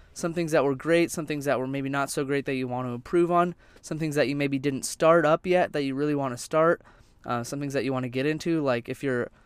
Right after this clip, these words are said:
a reseller and you haven't really pulled the trigger on maybe, like, starting an Amazon account,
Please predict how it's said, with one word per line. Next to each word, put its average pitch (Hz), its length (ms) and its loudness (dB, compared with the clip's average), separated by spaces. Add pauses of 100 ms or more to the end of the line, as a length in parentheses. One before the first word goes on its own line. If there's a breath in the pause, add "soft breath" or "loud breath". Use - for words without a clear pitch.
(240 soft breath)
a 120 260 4
reseller 170 520 2
and 151 80 -2
you 135 60 -4
haven't 135 340 -4
really 143 260 -2 (180)
pulled 165 200 -2
the 151 80 -2
trigger 156 320 -2
on 143 120 0
maybe, 143 220 0
like, 127 220 -2
starting 143 320 0
an 127 80 -8
Amazon 160 420 -4
account, 160 400 -2